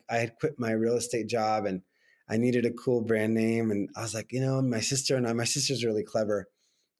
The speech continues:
and we were going back and forth, and I was like, "You know what? We just have to, like, make it happen," you know? And I was, like, making it happen with Henry Amar. And it's funny 'cause making it happen sounds like you're like, "I'm gonna emotionally override and make it happen." It's like, no, the way we make it happen is by doing the whole,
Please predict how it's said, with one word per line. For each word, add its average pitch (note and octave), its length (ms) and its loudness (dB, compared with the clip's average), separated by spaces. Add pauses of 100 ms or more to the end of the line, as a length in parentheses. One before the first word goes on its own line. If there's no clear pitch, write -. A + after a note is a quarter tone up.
(160)
and A#2+ 280 0
we B2 60 2
were B2+ 60 2
going C3 200 0
back B2+ 160 2
and A#2 160 -2
forth, B2+ 260 2
and B2 80 0
I A#2 40 0
was A#2 60 -4
like, A#2+ 100 -4
"You C#3 60 0
know D#3+ 140 2
what? D#3 300 2 (400)
We D3+ 60 -4
just C3 100 0
have E3+ 100 2
to, D3+ 80 0
like, B2 180 2
make A#2+ 220 2
it A#2 60 4
happen," G#2+ 340 0
you G#2+ 120 2
know? A2+ 160 2
And A2+ 120 2
I A2 60 2
was, A2 100 0
like, G#2+ 160 -2
making C3 300 0
it C3 60 0
happen A#2+ 260 0
with A2 100 -2
Henry A2+ 220 0
Amar. G#2 340 -2 (480)
And C#3 120 2
it's C#3+ 160 0
funny F3+ 280 4
'cause A#2+ 260 0
making E3+ 380 2
it F3 80 2
happen D3 380 2
sounds C3 340 2
like A#2+ 240 2
you're B2+ 120 2
like, A2 260 0
"I'm D#3 100 0
gonna C3 400 0
emotionally E3+ 520 4
override F3 580 4
and B2 120 2
make G3+ 200 4
it F#3 80 4
happen." C3 420 2 (380)
It's - 100 -10
like, D#3 120 0
no, E3+ 160 2
the D3+ 80 4
way D3 140 6
we F3 100 4
make D3+ 180 2
it C#3+ 80 2
happen B2+ 300 2
is B2 120 2
by A#2 200 2
doing B2 260 2
the B2 80 2
whole, A#2+ 280 0